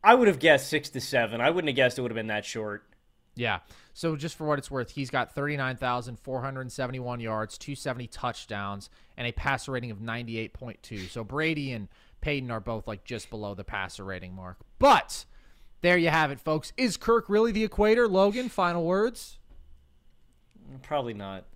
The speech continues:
Speaker 2: Probably not. A-, as I
Speaker 1: No,
Speaker 2: said
Speaker 1: he's
Speaker 2: before.
Speaker 1: not. Kirk is better than that, bruh.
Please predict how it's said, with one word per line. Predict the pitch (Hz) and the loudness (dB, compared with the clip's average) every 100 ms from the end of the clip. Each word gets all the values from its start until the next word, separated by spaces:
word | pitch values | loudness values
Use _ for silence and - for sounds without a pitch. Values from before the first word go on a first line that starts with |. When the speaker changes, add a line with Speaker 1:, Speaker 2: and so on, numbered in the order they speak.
| - _ | -20 _
Speaker 2:
Probably | - 123 123 127 131 | -2 -2 -2 -6 -6
not. | 113 90 87 - - - - - | -6 -6 -6 -10 -20 -20 -20 -14
A-, | - 110 - | -6 -4 -2
as | 117 123 | -4 2
I | |
Speaker 1:
No, | 139 233 240 220 | 12 12 12 12
Speaker 2:
said | |
Speaker 1:
he's | 220 240 | 12 8
Speaker 2:
before. | 165 | 6
Speaker 1:
not. | 165 160 160 | 8 8 6
Kirk | 160 170 | -2 0
is | 185 | 0
better | 127 127 123 123 | 4 4 4 0
than | 120 | -2
that, | 120 117 | -2 -2
bruh. | 113 113 113 | -2 -2 -2